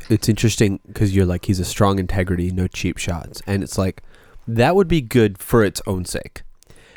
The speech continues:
But because he doesn't take cheap shots and seeks to really understand, he almost uniquely unlocks what these authors were trying to get at. So if you were just like, "Huh,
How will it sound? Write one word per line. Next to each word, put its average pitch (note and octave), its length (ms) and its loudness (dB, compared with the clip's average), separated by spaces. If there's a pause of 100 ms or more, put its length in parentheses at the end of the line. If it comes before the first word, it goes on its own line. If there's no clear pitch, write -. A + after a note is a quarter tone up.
(220)
But - 220 0
because - 760 0
he A#2+ 400 0 (240)
doesn't A2 300 0
take A2+ 200 -2
cheap - 260 -2
shots F2 300 -2
and G2+ 200 -4
seeks - 440 -2
to A#2+ 120 0
really G#2+ 220 2
understand, F#2+ 560 -4 (640)
he E3 260 0
almost C#3 340 0
uniquely A2 640 0 (240)
unlocks A#2 920 2 (420)
what A#2+ 320 2
these A2+ 260 0
authors G#2+ 420 2
were G#2+ 120 0
trying G2 420 2
to - 100 -8
get F#2+ 220 0
at. - 280 -12 (280)
So C#3+ 160 6
if B2+ 160 0
you D3 160 4
were F#3+ 100 8
just C3 260 2
like, G2 300 2 (300)
"Huh, C3+ 200 2